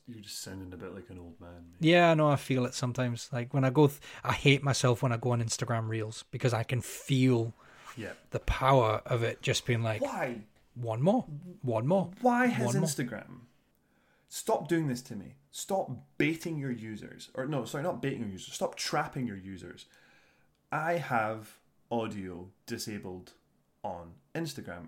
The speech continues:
Speaker 1: i e if, uh, yeah, an autoplay. So if I want to watch a video, or if, sorry, not autoplay is not disabled, the volume's off. So if I want to listen to, I can't even remember if this is a setting I set anymore or what,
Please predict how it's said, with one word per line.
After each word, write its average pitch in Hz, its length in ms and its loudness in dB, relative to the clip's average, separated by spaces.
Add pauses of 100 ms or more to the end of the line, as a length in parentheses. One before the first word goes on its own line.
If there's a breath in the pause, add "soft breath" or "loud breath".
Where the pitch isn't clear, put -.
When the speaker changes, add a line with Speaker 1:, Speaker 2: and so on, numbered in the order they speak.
Speaker 1:
i 110 140 -2
e 104 360 -6
if, - 280 -14 (400)
uh, 104 140 -2 (200)
yeah, 120 220 -4
an 120 120 -4
autoplay. 107 500 -6 (320 soft breath)
So 127 180 -2
if 120 80 -2
I 151 100 2
want 156 180 -2
to 120 60 -6
watch 123 240 -4
a 113 40 -10
video, 101 500 -8
or - 60 -4
if, - 140 -10
sorry, 107 200 -4
not 117 200 -6
autoplay 107 300 -6
is 98 80 -12
not 92 100 -12
disabled, 95 420 -12 (280 soft breath)
the 107 60 -10
volume's 101 440 -6
off. - 360 -16 (340 soft breath)
So - 120 -10
if 120 80 -4
I 139 80 2
want 135 180 -4
to 117 80 -4
listen 117 340 -4
to, 101 520 -8 (840)
I - 60 -4
can't 135 160 -2
even 107 120 -4
remember 101 240 -6
if 87 60 -14
this 95 140 -10
is 87 80 -12
a 90 60 -12
setting 92 340 -8
I 87 80 -10
set 120 300 -6
anymore 90 380 -10
or 85 80 -12
what, 113 280 -2